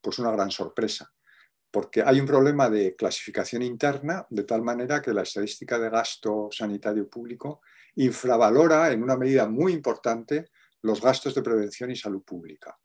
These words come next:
Es decir, ya sabemos cuál es la diferencia entre, o las diferencias entre la estadística del gasto en sanidad pública y el sistema de cuentas de salud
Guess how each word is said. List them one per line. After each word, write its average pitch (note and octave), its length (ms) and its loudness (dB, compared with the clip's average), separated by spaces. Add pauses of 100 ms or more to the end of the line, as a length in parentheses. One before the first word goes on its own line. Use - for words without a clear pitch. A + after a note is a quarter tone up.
(460)
Es - 80 -20
decir, F#2+ 140 -2
ya A#2 80 2
sabemos C#3 480 6
cuál B2 200 4
es A#2 120 -2
la A#2+ 60 4
diferencia A2+ 760 0
entre, F#2+ 500 -4
o E2+ 120 -4
las E2+ 180 -4
diferencias A2 680 -6
entre F#2+ 200 -8
la F#2 100 -4
estadística A2+ 760 -4 (1000)
del A#2 360 4
gasto B2 340 4
en A2+ 60 0
sanidad A2+ 400 0
pública A#2 500 2
y A2 120 2
el G#2+ 80 2
sistema A2 440 0
de G#2 120 0
cuentas G2+ 400 -4
de F#2 60 -14
salud G2+ 480 -2